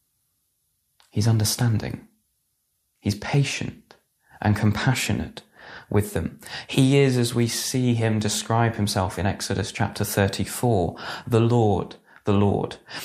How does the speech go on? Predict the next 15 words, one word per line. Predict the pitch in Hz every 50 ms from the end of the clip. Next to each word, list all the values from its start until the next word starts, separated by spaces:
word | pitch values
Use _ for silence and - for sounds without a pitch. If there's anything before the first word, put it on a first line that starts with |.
| - -
a | - 123 117
God | - - 131 127 123 117 107 -
merciful | 110 110 110 120 127 131 127 120 123 - 107 107 - - 104 98 90 90 -
and | - 95 95 92 92
gracious, | 98 98 98 101 104 101 101 - - 101 92 - - - - - - - -
slow | - - - - - 131 131 135 135 135 131 127
to | 131 - 113 -
anger | - 107 107 110 110 104 101 98
and | 98 98
abounding | 98 - - 110 110 113 120 120 120 117 110 104
in | 101 95 98
steadfast | 98 - - 107 101 101 - - 101 95 90 - - -
love | 92 98 95 92 92 -
and | 90 87 87
faithfulness, | - - 82 82 - - - 82 85 82 65 - - - -